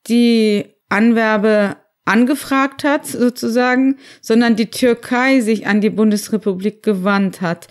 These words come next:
Und das ist etwas, was auch viele nicht wissen,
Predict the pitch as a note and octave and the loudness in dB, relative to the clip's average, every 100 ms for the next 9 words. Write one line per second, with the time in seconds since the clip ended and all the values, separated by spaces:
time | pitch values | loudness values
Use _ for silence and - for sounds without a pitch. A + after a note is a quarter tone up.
0 | - - _ _ - G#3 - - F#3 G#3 | -20 -20 _ _ -2 -2 -2 -8 -2 -2
1 | B3+ A#3 G#3+ A#3+ A3+ A3+ A3 - G#3 - | -2 -2 -2 -2 -4 -2 -4 -4 -6 -4
2 | B3 B3+ A#3 A3 G#3 - G#3 G#3+ - B3+ | 0 2 2 0 -2 -2 -2 -2 -2 0
3 | C#4 D#4 | 0 0